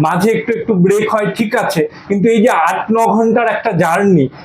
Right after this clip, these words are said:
এই পড়াটাই কিন্তু সর্বশ্রেষ্ঠ পড়া হয়ে যায়। কারণ তুমি বাড়িতে একা পড়লে কি হবে,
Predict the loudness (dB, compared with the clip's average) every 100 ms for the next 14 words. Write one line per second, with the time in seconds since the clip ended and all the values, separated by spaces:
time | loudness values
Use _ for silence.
0 | -2 2 2 2 2 2 2 2 2 4
1 | 2 0 0 2 2 0 -2 -4 -4 -2
2 | -2 0 0 0 -2 -2 -2 -2 -2 -2
3 | -4 -2 -2 -2 -4 -2 0 0 0 -2
4 | -4 -2 -2